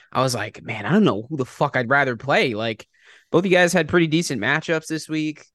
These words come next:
Um, I feel like my matchups are, like, okay, so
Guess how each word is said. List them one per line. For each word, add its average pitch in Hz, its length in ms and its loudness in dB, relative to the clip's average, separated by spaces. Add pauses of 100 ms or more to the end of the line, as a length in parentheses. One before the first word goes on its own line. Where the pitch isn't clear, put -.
Um, 113 480 -6
I 127 100 -4
feel 139 180 0
like 123 160 2
my 123 200 0
matchups 131 480 0
are, 107 100 -8
like, 98 320 -10
okay, 127 800 2 (460)
so 113 580 0